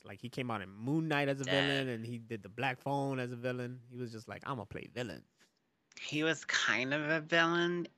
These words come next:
Speaker 2: in Magnificent Seven. I mean, he was kind of, like, a shitty person, but, like, he redeemed himself at the end.
Speaker 1: Oh my God.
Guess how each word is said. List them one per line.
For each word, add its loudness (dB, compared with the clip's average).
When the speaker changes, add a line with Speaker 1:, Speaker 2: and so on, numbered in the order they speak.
Speaker 2:
in 0
Magnificent 2
Seven. 2
I -2
mean, 0
he -2
was -8
kind 0
of, 0
like, 2
a 0
shitty 2
person, 0
but, 6
like, 2
he -2
redeemed 0
himself -2
at -8
the -6
end. -4
Speaker 1:
Oh -12
my -20
God. -20